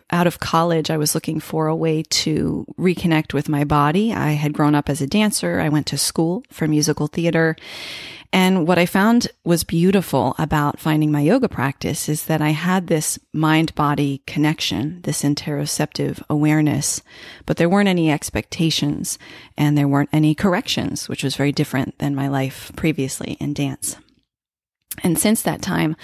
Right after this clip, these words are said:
yoga has been there for me during a period when I wasn't speaking to my mom, uh, during marriage, childbirth,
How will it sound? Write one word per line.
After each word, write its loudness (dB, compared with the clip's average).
yoga 2
has 0
been 2
there 2
for -4
me 2
during 2
a 0
period 0
when 0
I -2
wasn't 2
speaking 0
to -2
my -4
mom, -2
uh, -2
during 0
marriage, 2
childbirth, -4